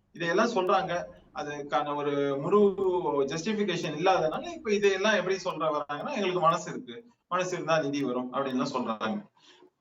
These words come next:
கடந்த காலங்கள்ல அவங்க பண்ண அந்த மாதிரியான இதெல்லாம் வந்து கடன்கள் விஷயத்துல இருந்து ஆரம்பிச்சு பல விஷயங்களை எப்படி எல்லாம் செய்திருக்காங்கிறதையும் நம்ம பார்க்கணும்.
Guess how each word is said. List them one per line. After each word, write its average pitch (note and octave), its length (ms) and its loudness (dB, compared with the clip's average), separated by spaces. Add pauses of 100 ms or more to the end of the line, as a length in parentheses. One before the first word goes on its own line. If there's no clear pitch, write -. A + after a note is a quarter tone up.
(420)
கடந்த F3+ 300 4
காலங்கள்ல G3 400 4
அவங்க F3 220 2
பண்ண E3+ 180 0
அந்த D#3+ 140 -2
மாதிரியான E3 340 0
இதெல்லாம் E3+ 380 2
வந்து D#3 240 -2
கடன்கள் D#3+ 500 0
விஷயத்துல D#3 460 -2
இருந்து D#3 240 2
ஆரம்பிச்சு D3 340 0
பல C#3+ 140 0
விஷயங்களை D#3 380 -2
எப்படி C#3+ 180 0
எல்லாம் C#3+ 160 2
செய்திருக்காங்கிறதையும் C#3 1000 0
நம்ம G#2+ 280 4
பார்க்கணும். G#2 360 0